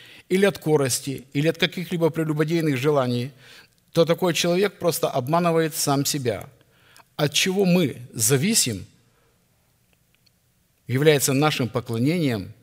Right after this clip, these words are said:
и нашим божеством, как бы мы это ни прятали. Итак, первенцы Египта представляли образ души человека,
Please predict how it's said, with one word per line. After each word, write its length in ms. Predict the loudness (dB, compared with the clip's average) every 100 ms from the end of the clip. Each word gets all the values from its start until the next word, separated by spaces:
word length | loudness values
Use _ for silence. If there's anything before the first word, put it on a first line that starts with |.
| _ -8
и 100 | -2
нашим 420 | -2 -2 -6 -10 -14
божеством, 680 | -6 -4 -2 -4 -6 -10 -12 -18 _
как 240 | -6 -4
бы 160 | -6 -8 -8
мы 180 | -8
это 400 | -8 -10 -10 -10 -10
ни 240 | -8 -6
прятали. 560 | -6 -6 -8 -8 -14 -18 _ _ -20 -16 -4
Итак, 320 | 0 0 4
первенцы 400 | 4 4 2 0
Египта 520 | -2 -2 -2 -4 -6
представляли 560 | -8 -2 0 6 6 4
образ 380 | 0 0 2 0
души 400 | -2 -2 -2 -2
человека, 640 | 0 0 0 -2 -6